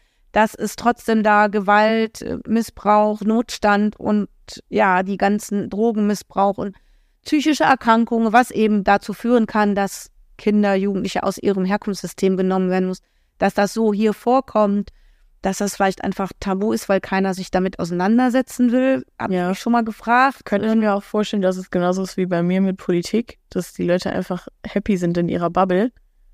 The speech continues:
Speaker 2: und, äh, einfach nichts anderes brauchen und sich wahrscheinlich damit dann genauso wie ich mit Politik, sich wa-, wahrscheinlich andere Leute nicht mit Jugendhilfe oder so auseinandersetzen.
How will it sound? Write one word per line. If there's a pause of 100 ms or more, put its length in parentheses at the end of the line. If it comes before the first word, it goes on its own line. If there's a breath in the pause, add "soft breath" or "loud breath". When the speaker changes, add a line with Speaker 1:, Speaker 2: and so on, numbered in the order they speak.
(220)
Speaker 2:
und,
äh,
einfach
nichts
anderes
brauchen (340)
und
sich
wahrscheinlich
damit
dann
genauso
wie
ich
mit
Politik,
sich
wa-,
wahrscheinlich
andere
Leute
nicht
mit (340)
Jugendhilfe
oder
so
auseinandersetzen.